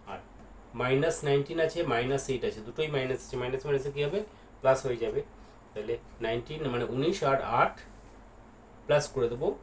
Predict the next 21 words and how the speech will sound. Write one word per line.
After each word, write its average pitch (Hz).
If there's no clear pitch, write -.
প্লাস 120
করে 143
উনিশ 131
আর 127
আট 123
হচ্ছে 139
সাতাশ। -
আর 95
থ্রি 139
এক্স 185
মাইনাস 135
সাতাশ, -
এইটা 120
হচ্ছে 185
গতকাল 139
এতগুলো 135
কাগজ 123
সে -
বেশি 135
বিক্রি 117
করেছিল 98